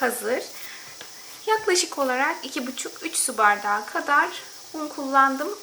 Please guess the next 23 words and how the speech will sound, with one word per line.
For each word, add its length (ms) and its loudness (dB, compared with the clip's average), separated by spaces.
Unu 400 -2
mutlaka 600 0
kontrollü 520 0
ekleyin. 520 -4
Yumurtanızın 840 -4
büyüklüğüne, 680 -4
kullanmış 520 0
olduğunuz 520 -4
unun 300 0
özüne 400 -2
göre 340 -4
un 140 0
miktarı 500 -2
değişebilir. 680 -6
Kıvamı 580 6
tam 240 0
olarak 480 0
bu 80 -2
şekilde 420 -4
olmalı. 580 -4
Kolay 360 2
şekil 360 -4
alabilen, 520 -4